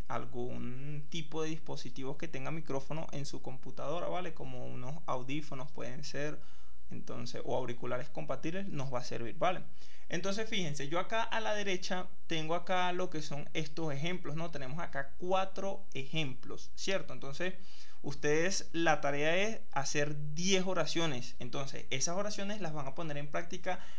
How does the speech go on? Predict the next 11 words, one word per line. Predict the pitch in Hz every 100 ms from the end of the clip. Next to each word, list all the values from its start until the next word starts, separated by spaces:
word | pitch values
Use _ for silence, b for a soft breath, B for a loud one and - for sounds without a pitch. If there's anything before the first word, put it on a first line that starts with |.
| B
acá | 127 - 135
en | 135 139
Google, | 196 190 131 -
pero | 143 135
de | 135
forma | 123 156 185 202 214 -
oral, | 135 131 123 -
¿cierto? | - 226 175
Entonces, | 143 - 185
fíjense | 214 208 208 214
cómo | 156 160 202